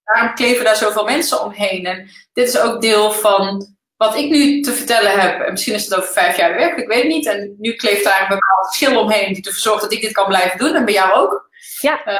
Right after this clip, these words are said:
Speaker 2: ja,
Speaker 1: dat mag
Speaker 2: klopt, inderdaad.
Speaker 1: ik ook niet zeggen van, er mag nog wel wat meer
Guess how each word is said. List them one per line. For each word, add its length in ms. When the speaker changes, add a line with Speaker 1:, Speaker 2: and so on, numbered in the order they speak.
Speaker 2:
ja, 120
Speaker 1:
dat 100
mag 100
Speaker 2:
klopt, 260
inderdaad. 360
Speaker 1:
ik 160
ook 60
niet 200
zeggen 460
van, 380
er 120
mag 180
nog 140
wel 180
wat 280
meer 360